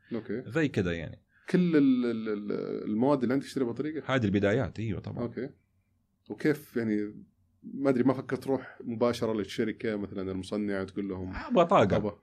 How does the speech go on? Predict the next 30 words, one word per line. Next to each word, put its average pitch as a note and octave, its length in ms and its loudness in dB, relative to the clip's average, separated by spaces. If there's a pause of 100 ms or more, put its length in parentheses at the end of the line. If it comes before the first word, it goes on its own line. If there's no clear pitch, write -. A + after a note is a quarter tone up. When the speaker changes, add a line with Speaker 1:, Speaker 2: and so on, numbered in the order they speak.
Speaker 2:
حيروح D#3 640 2
يطردني B2 420 2
يعني، F#2+ 200 0
رحت A#2 280 2
له A2+ 200 4
أقول A2 180 2
له: G#2 80 4
"أبغى." G2+ 200 2 (140)
<laughs> A2 240 -2
يقول A#2+ 120 2
لي: D3+ 60 6
Speaker 1:
آه، D#3+ 100 8
أوكي، D3+ 240 4
طاقة C3 240 4
واحدة، B2+ 220 2
أيوة، F#2 180 4
ما G#2+ 340 2
Speaker 2:
بقول E3 200 8
لك F3 140 6
أنا D3 80 8
في D3 100 4
البداية B2 480 8
يعني، G2+ 260 2
Speaker 1:
<laughs> A#2 40 0
Speaker 2:
أنا A#2+ 100 4
Speaker 1:
إيه. A#2 460 2
Speaker 2:
عميل C3 280 4
عادي، G2+ 460 4 (320)
Speaker 1:
حلو. F2+ 100 2
Speaker 2:
تمام؟ G2+ 300 0